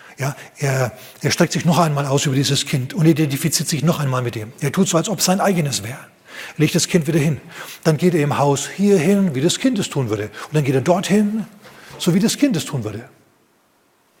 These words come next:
Und dann geht er wieder zurück und er stellt fest, der Leib des Kindes ist warm.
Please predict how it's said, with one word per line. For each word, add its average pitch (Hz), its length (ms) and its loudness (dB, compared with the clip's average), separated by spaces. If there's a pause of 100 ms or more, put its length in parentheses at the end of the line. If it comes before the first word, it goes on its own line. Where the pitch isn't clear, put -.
(1500)
Und 156 220 0
dann 185 400 2 (320)
geht 165 140 2
er 160 60 2
wieder 151 140 4
zurück 170 340 2
und 160 140 0
er 135 80 0
stellt 143 220 -2
fest, - 280 -2 (540)
der 151 80 0
Leib 147 360 -2
des - 200 -2
Kindes 170 320 2
ist 147 180 -2
warm. 175 300 -6